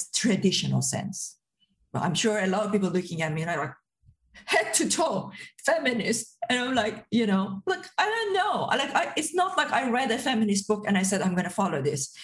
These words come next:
It was simply that it, for me, it all started with my breakup, because I was, I, I was invited to Japan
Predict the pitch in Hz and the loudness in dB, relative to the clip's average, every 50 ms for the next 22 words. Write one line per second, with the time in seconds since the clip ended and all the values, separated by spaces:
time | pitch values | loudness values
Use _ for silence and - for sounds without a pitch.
0 | - - - - - 254 233 262 247 - - - 381 381 339 - 262 240 226 202 | -18 -18 -8 -2 -2 0 0 0 0 -2 -2 0 -2 -2 -2 0 0 0 2 2
1 | 202 190 190 196 190 190 196 - _ _ _ _ _ _ _ _ _ _ _ _ | 2 0 0 -2 -4 -6 -10 -14 _ _ _ _ _ _ _ _ _ _ _ _
2 | _ _ _ _ - 247 220 - - 254 254 240 269 339 370 - 247 208 233 233 | _ _ _ _ -2 -2 0 0 0 2 2 2 2 0 0 0 0 0 0 0
3 | 226 220 233 208 196 190 180 170 - 160 156 135 143 143 139 135 - - - - | 0 0 0 0 0 0 -2 -2 -2 -2 -2 -2 -2 -4 -4 -4 -6 -6 -8 -10
4 | - _ _ _ - - - - _ - 180 180 - 208 190 190 190 190 - - | -12 _ _ _ -20 -20 -20 -18 _ -4 -2 0 2 0 0 0 -2 -6 -10 -14
5 | _ _ _ - - 190 214 247 269 269 262 226 - - - 185 202 196 196 196 | _ _ _ -2 0 0 0 0 -2 -2 -2 -4 -4 -2 0 0 0 0 0 0
6 | 190 190 190 196 185 190 190 - - - - - 196 180 180 196 233 247 302 262 | 0 2 2 2 2 2 0 -2 -6 -8 2 4 4 6 6 2 0 0 -2 -4
7 | 233 226 196 - 175 - - - 170 139 170 226 196 294 - | -2 -2 0 0 -2 -2 0 0 0 0 2 0 0 -2 -2